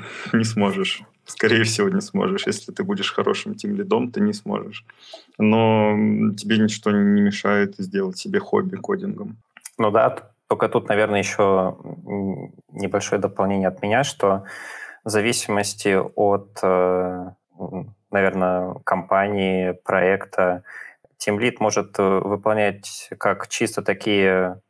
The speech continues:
Speaker 2: менеджерские функции, там, развитие, там, созвоны с, э, клиентами, с руководством и всем таким. И просто как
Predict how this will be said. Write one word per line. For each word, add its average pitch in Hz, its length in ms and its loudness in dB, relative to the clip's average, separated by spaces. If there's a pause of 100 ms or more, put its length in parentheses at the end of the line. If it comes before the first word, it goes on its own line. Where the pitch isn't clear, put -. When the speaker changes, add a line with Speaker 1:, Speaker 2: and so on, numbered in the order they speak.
(120)
Speaker 2:
менеджерские 110 680 0
функции, 98 720 0
там, 92 480 -6 (120)
развитие, 117 920 2
там, 92 240 -2
созвоны 95 560 0
с, - 240 -8 (880)
э, 90 520 0
клиентами, 104 840 0
с - 300 -8
руководством 92 720 0
и 87 60 -2
всем - 340 -6
таким. 113 420 -2 (560)
И 113 540 2
просто 120 300 0
как 104 360 0